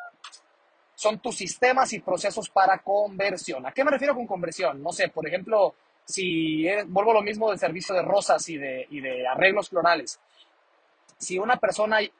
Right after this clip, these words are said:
te marca por teléfono, tener un sistema donde a esa venta la traigas a tu, a tu tienda o trates de motivarlo a un noventa, noventa y cinco por ciento de comprar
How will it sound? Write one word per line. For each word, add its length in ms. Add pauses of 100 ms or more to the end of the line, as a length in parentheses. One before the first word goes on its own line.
te 100
marca 400
por 220
teléfono, 560
tener 280
un 140
sistema 720 (460)
donde 520
a 140
esa 180
venta 300
la 160
traigas 400
a 60
tu, 260
a 80
tu 120
tienda 420
o 160
trates 440
de 140
motivarlo 720
a 60
un 160
noventa, 360
noventa 220
y 60
cinco 240
por 180
ciento 240
de 120
comprar 520